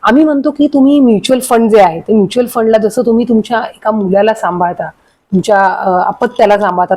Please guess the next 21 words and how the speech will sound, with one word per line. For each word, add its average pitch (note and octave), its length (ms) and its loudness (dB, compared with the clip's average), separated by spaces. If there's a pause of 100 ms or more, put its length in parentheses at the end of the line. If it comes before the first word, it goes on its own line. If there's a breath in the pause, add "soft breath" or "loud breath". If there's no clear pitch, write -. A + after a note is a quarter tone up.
तसंच - 520 -6
आणि F#3+ 180 0
जेवढा F#3+ 380 -2
खर्च A3 220 -4
तुम्ही A3 280 0
त्याच्यावर F#3+ 320 -2
करता, E3+ 320 -2 (420 soft breath)
त्याच्या C#4 200 2
अगदी C4+ 140 2
फिफ्टी C4 380 -2
पर्सेंट A#3+ 440 0
जरी A3 140 4
खर्च G#3 300 -2
जर F#3+ 200 0 (100)
तुम्ही G3+ 180 2
म्युच्युअल G3+ 380 -2
फंडावर G#3 480 0
जरी F#3+ 220 0
केला, E3 300 -4 (380)
त्यालाही C4 560 2
एक A#3 120 -6